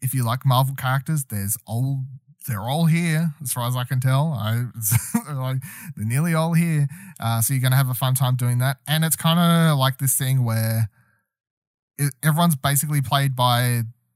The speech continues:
the game version that you know 'em most for. So, like, Nolan North is playing Deadpool and, uh, Rocket Raccoon and whatever else. So it's like,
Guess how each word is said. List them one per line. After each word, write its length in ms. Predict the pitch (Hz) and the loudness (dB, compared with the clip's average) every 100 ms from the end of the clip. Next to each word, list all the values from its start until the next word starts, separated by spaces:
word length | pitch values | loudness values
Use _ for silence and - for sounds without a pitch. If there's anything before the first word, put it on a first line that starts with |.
| _ | _
the 80 | - | -8
game 460 | 117 123 117 131 139 | -6 -4 0 2 2
version 380 | 143 151 147 151 | 4 4 6 6
that 120 | 151 | 4
you 80 | 147 | 4
know 200 | 147 151 | 4 6
'em 60 | |
most 260 | 143 151 147 | 6 4 2
for. 380 | 165 165 175 156 - | 0 0 0 -2 -6
So, 180 | - | -2
like, 220 | 120 117 123 | -2 -2 0
Nolan 300 | 123 123 120 | 0 2 2
North 220 | 117 117 | 0 0
is 120 | 120 | -2
playing 360 | 131 123 120 113 | -2 0 -2 -2
Deadpool 480 | 117 110 127 113 110 | -6 -4 -4 -2 -2
and, 200 | 104 107 - _ _ _ _ _ _ _ _ _ - | -2 -4 -8 _ _ _ _ _ _ _ _ _ -12
uh, 360 | 104 101 101 107 | -10 -8 -8 -8
Rocket 300 | 123 135 135 | -6 -4 -4
Raccoon 420 | 123 - 123 117 | 0 2 4 2
and 80 | 113 | 0
whatever 340 | 117 117 107 | 0 -2 -2
else. 380 | 107 110 110 - - _ _ _ _ _ _ | -4 -2 -4 -8 -12 _ _ _ _ _ _
So 160 | - | -8
it's 240 | 110 107 104 | -6 -6 -6
like, 400 | 98 101 - | -8 -10 -14